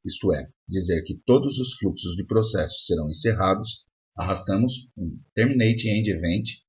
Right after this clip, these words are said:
da toolbar. Nas propriedades do timer, atribuímos que a unidade de tempo sejam days, e na propriedade Lapse Expression Rule,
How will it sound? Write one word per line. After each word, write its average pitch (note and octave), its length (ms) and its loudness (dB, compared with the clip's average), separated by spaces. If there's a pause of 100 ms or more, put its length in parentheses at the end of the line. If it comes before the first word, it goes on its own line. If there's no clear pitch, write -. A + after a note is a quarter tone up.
(160)
da G#2 120 0
toolbar. A2 480 -4 (720)
Nas E2+ 200 -4
propriedades G2 560 2
do B2 120 0
timer, G2 460 0 (180)
atribuímos G2 540 0
que - 100 -4
a F#2 40 0
unidade A2 440 2
de - 160 -6
tempo G2+ 320 -2
sejam B2 400 0
days, F#2 640 -4 (300)
e F#2+ 60 -6
na F2 120 -2
propriedade F#2+ 720 0 (200)
Lapse - 600 -2
Expression E2+ 640 0
Rule, G2 460 2